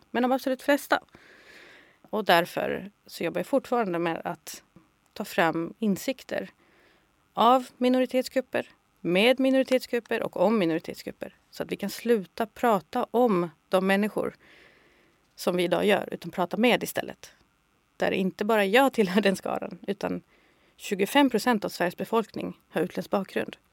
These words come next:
Det innebär att, att man har två utrikesfödda föräldrar.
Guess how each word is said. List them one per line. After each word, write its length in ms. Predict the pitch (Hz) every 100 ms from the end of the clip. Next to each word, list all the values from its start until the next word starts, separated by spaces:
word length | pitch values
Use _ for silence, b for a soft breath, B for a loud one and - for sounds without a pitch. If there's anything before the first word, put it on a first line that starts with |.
| _ _ _ _ - _ _ -
Det 80 | 202
innebär 240 | 180 175
att, 200 | 175 175 _ _ -
att 160 | 202
man 140 | 190 180
har 200 | 170 175
två 380 | - - 240 175
utrikesfödda 640 | - 185 - - - 180
föräldrar. 500 | 233 240 202 175